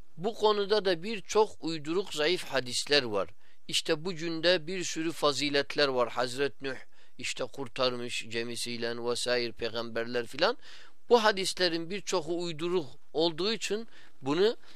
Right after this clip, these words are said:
biz zikretmeyeceğiz. Biz sadece sahih sünnetlerle bizim elimize gelen, dört imamın kitaplarında olan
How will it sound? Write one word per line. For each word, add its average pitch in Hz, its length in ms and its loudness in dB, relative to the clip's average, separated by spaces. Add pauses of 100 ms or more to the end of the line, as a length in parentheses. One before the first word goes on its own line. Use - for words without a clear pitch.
(140)
biz 147 200 2
zikretmeyeceğiz. 104 1000 4 (280)
Biz 190 180 4
sadece 175 680 6
sahih 165 440 4
sünnetlerle 135 1080 4 (640)
bizim 160 260 0
elimize 143 480 6
gelen, 104 400 4 (180)
dört 160 260 8
imamın 139 460 0
kitaplarında 139 800 2
olan 151 440 8